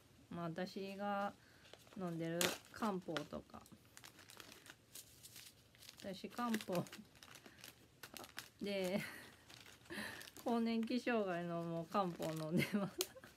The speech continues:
<laughs> まあ、冷え性とかのためにも飲んでるんですけど、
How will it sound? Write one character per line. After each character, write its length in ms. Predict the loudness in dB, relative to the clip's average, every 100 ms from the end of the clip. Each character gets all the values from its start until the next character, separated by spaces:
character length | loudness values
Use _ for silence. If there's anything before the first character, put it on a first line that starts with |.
| -2
<laughs> 460 | -2 0 -8 2 4
ま 60 | 6
あ、 20 |
冷 40 | 6 4
え 80 | 4
性 260 | 2 4
と 160 | 4 0
か 500 | -2 0 0 0 0
の 220 | -2 -2
た 140 | 0 0
め 140 | 2
に 160 | 0 0
も 300 | 0 -2 -2
飲 160 | -2 -2
ん 100 | -2
で 120 | -2
る 120 | -2
ん 80 | -2
で 100 | -2
す 120 | -6
け 140 | -6
ど、 340 | -2 0 0